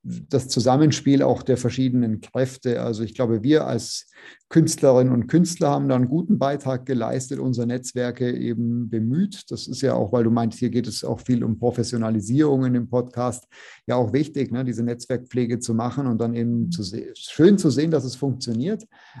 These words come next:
Speaker 1: aber eben auch an anderer Stelle, dass eben, ähm, ähm, die OrganisatorInnen der Ausstellung,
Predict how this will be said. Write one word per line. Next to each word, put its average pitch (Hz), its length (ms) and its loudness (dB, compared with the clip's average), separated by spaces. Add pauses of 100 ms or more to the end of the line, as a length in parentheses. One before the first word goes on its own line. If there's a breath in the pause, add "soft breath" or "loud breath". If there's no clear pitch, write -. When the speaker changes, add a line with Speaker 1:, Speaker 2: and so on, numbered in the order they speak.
Speaker 1:
aber 170 260 6
eben 151 220 2
auch 139 160 -2
an 131 120 0
anderer 156 440 0
Stelle, 131 400 -4
dass 120 220 -8
eben, 120 540 -2
ähm, 113 540 -2 (300 loud breath)
ähm, 113 380 -2
die 123 100 -2
OrganisatorInnen 131 1200 -2
der 127 180 -4
Ausstellung, 123 840 -4